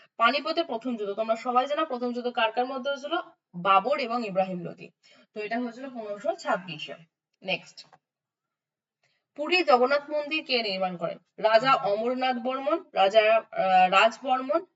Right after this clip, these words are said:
রাজা অনন্ত বর্মন আর শশাঙ্ক বর্ণ-, বর্মন। পুরী জগন্নাথ মন্দির নির্মাণ করেন রাজা অনন্ত বর্মন। নেক্সট, অমৃতসরের মন্দিরটি বা স্বর্ণ মন্দিরটি কে নির্মাণ করেছেন?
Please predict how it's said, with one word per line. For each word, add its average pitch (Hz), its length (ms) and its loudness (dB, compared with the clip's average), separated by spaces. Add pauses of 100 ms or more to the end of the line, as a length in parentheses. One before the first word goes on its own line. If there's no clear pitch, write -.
রাজা 185 280 2
অনন্ত 247 440 0
বর্মন 277 440 0
আর - 200 -4
শশাঙ্ক 190 500 -6
বর্ণ-, 165 420 -10 (180)
বর্মন। 180 340 -2 (580)
পুরী 311 220 -6
জগন্নাথ 233 460 2
মন্দির 240 340 -8
নির্মাণ 202 360 -8
করেন 254 280 -8
রাজা 196 380 2
অনন্ত 170 340 -4
বর্মন। 170 380 -8 (1400)
নেক্সট, - 300 -20 (1080)
অমৃতসরের 330 600 4
মন্দিরটি 254 680 -4
বা 214 140 -2
স্বর্ণ 254 320 -4
মন্দিরটি 285 380 -8
কে 262 220 -6
নির্মাণ 214 340 0
করেছেন? 160 380 -4